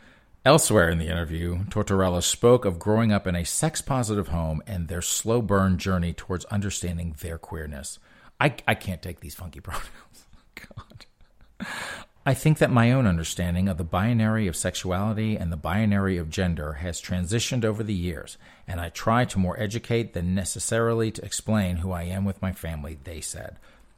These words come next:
The thirty-two-year-old explained that they first told their family they were dating someone that wasn't a girl around age twenty-four when they had a very serious boyfriend. Tortorella is now married to wife Bethany C. Myers. They met, the pair met in college, starting off as friends before entering a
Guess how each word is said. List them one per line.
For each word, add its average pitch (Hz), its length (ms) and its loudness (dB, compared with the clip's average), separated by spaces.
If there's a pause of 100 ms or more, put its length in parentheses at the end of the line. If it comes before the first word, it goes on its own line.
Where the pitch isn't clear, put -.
(100)
The 98 80 -4
thirty-two-year-old 101 840 2
explained 98 480 0
that 87 140 -4
they 95 140 -6
first - 420 -2
told 101 200 -2
their 92 100 2
family 110 440 2
they 92 140 0
were 85 120 -4
dating 101 400 0
someone 117 360 0
that 95 140 0
wasn't 98 320 -2
a 82 40 -6
girl 87 420 -4
around 85 440 -8
age 92 320 -8
twenty-four 92 680 0 (360)
when 98 140 2
they 101 140 2
had 92 160 0
a 90 100 -2
very 87 320 -4
serious - 420 -6
boyfriend. 151 540 0 (480)
Tortorella 101 600 4
is 90 120 -2
now 98 180 2
married 95 320 2
to 101 60 -4
wife 90 360 -4
Bethany 90 360 -2
C. 85 200 -6
Myers. 90 560 -4
They 98 240 -8
met, 95 380 -6
the - 80 -10
pair 131 240 4
met 110 180 4
in 92 120 -2
college, 101 480 -2
starting 98 340 2
off 87 180 -4
as 82 120 -6
friends 87 380 -2
before - 360 -10
entering 92 340 -2
a 98 160 -8